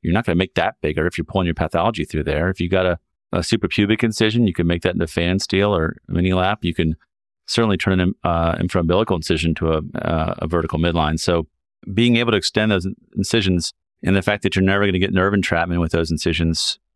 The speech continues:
I would say, unless there's a strong reason why you have to. And sometimes for staplers and, you know, other s-, types of surgeries we don't do, I can see that. But unless I'm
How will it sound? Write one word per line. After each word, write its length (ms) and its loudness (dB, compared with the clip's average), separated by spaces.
I 120 0
would 160 -2
say, 160 -2
unless 240 0
there's 180 -4
a 40 -12
strong 380 0
reason 280 0
why 140 0
you 160 -2
have 280 -2
to. 140 2
And 100 2
sometimes 360 0
for 120 -2
staplers 540 0
and, 240 -2
you 80 -2
know, 80 0
other 240 0
s-, 160 -6
types 240 -4
of 60 -14
surgeries 320 -2
we 80 0
don't 180 -2
do, 300 -2
I 100 -2
can 120 -2
see 180 -2
that. 300 -2
But 140 -2
unless 340 2
I'm 220 0